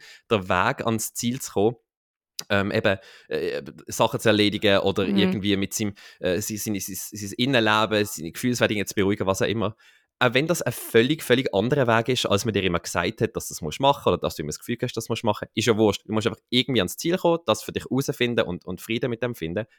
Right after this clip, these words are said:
Speaker 1: Aber du kannst nicht einfach dein Leben so verbringen und sagen, "Jo, es ist halt alles, hm, das ist halt wegen dem A D H S schwierig und jo, und ich halt A D H S
Speaker 2: Ja.
Speaker 1: und darum muss ich jetzt da ganz, ganz fest schauen." Da finde ich einfach so,
Speaker 2: Ja.
Speaker 1: chillt.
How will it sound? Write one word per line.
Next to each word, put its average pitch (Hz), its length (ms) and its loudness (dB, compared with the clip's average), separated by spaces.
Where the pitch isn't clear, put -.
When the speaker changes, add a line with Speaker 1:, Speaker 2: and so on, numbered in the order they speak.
Speaker 1:
Aber 90 140 -2
du - 100 -4
kannst 110 180 0
nicht - 80 -6
einfach 113 240 0
dein - 160 -10
Leben 95 280 2
so - 100 -14
verbringen 98 340 -2
und 92 80 -6
sagen, 90 220 -8
"Jo, 90 220 -4
es 95 100 -8
ist - 100 -8
halt - 140 -6
alles, 95 260 2
hm, 104 180 -2
das 98 160 2
ist - 40 -6
halt 98 100 0
wegen 92 120 -2
dem 80 60 -2
A 90 140 6
D 107 80 2
H 98 100 4
S 90 120 0
schwierig 95 340 0
und 95 120 0
jo, 95 120 4
und 98 80 2
ich 98 100 -4
halt 104 120 0
A 90 140 4
D 98 80 4
H - 20 6
S 92 40 6
Speaker 2:
Ja. 90 60 4
Speaker 1:
und 95 100 -2
darum 107 180 4
muss 110 180 6
ich - 100 -2
jetzt - 240 -2
da 101 60 4
ganz, 113 600 4
ganz 113 440 2
fest 110 640 0
schauen." 107 440 0
Da 113 200 4
finde 101 220 -4
ich - 60 -2
einfach 123 140 -4
so, - 140 -6
Speaker 2:
Ja. 185 100 0
Speaker 1:
chillt. 175 480 2